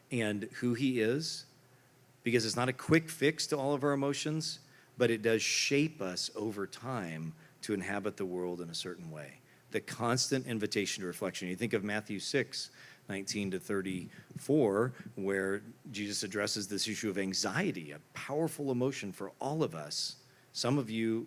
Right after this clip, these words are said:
are completely debilitated by anxiety all the time. And again, that could be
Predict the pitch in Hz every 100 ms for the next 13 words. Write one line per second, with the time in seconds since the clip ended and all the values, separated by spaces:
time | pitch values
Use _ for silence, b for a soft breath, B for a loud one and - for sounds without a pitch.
0 | - 107 95 107 98 - 131 135 117 98
1 | 113 110 107 101 90 90 92 87 92 90
2 | 87 90 - 92 98 107 104 120 113 73
3 | - - B B B 95 92 98 92 90
4 | 98 98 - - 135 101 113 110 107